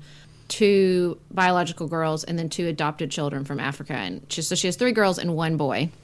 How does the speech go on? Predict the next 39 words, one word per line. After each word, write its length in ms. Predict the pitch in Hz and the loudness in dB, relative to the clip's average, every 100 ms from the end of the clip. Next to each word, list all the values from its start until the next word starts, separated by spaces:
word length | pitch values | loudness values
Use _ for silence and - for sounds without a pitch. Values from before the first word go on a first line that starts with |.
| - - - - - | -20 -20 -20 -20 0
who, 380 | 190 170 165 - | 4 4 4 0
um, 220 | 180 165 147 | 0 -2 -2
is 120 | 175 | -4
black. 420 | 160 143 147 151 | -2 0 0 -2
And 100 | 175 | -4
so 240 | 160 160 160 | -2 -2 -2
she 320 | - 190 175 | 0 0 0
thinks, 300 | 175 160 - | -2 -4 0
I 80 | 196 | 2
think 140 | 220 | 4
about 160 | 208 170 | 4 2
this 140 | 165 | 0
all 100 | 156 | 0
the 100 | 160 | -2
time 140 | 160 156 | -2 -4
with 120 | 156 | -2
her, 180 | 160 156 | -2 -2
and 120 | 165 | -4
I 60 | |
think 200 | 175 160 | -4 -4
about 200 | 151 160 | -2 -4
this. 320 | 156 160 156 - | -2 -4 -4 -4
Look, 240 | 214 220 214 | 2 2 4
we're 160 | 208 | 2
only, 160 | 302 349 | 2 2
like, 200 | 349 285 | -2 -2
twelve 220 | - 285 | 2 4
minutes 220 | 277 262 | 4 4
in, 80 | 269 | 4
and 80 | 185 | 2
I'm 80 | 185 | 2
gonna, 120 | 202 | 0
like, 120 | 190 | -2
start 300 | - - 175 | -2 -2 0
crying 300 | 175 156 160 | 0 0 0
because 260 | 214 294 285 | 4 6 8
there's 220 | 320 285 | 6 6
just 260 | 330 320 - | 4 4 6
this, 340 | 311 277 | 4 4